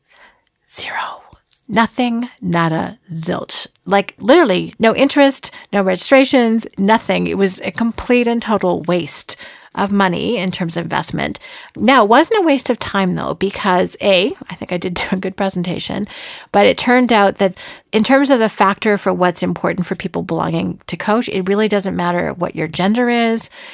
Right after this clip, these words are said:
What it matters is what your aspirations are. What matters is your confidence level to take action. And that's really what we need to be focused on. So segregating it by a particular factor that doesn't really make that much difference.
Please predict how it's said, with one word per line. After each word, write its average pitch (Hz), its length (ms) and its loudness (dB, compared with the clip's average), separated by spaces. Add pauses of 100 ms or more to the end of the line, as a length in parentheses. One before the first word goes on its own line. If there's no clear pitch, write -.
(120)
What 196 160 2
it - 80 0
matters 196 400 2
is 175 160 -4
what 165 140 -2
your 185 200 -2
aspirations 175 680 -2
are. 170 340 0 (260)
What - 120 -2
matters 180 340 0
is 175 200 -6
your 175 160 0
confidence 180 600 -4
level 170 280 -2
to 165 120 -12
take 180 240 -8
action. 165 540 -2 (260)
And 196 220 4
that's - 240 0
really 170 180 2
what 160 160 -2
we 165 100 -2
need 151 120 -4
to 151 60 -10
be 160 60 -4
focused - 420 -8
on. - 200 -8
So 175 380 0 (240)
segregating 202 760 2
it 175 140 -2
by 165 180 0
a 180 60 -4
particular 175 760 -2
factor 240 500 0
that 170 180 -6
doesn't 190 320 -2
really 180 300 -2
make 185 240 -4
that - 180 -4
much 165 240 -6
difference. 196 400 -6